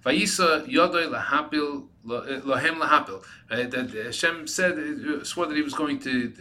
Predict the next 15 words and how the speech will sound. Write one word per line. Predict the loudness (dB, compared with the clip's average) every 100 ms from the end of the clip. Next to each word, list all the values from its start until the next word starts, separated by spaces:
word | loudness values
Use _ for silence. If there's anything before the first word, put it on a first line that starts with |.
| -12
kill | -4 -4
the | -4
Yidden, | -6 -4
those | -4 -6
Reisam | -4 -4 -4
Baratzis, | -2 -2 -4 -6 -10
and | -12
to | -10
s-, | -8 -8 -8 -6
spread | -2 -2
them | -2
in, | -4 -4 -4
in, | -6 -8 -10 -6 -6
in | -4 -6
the, | -6 -6 -6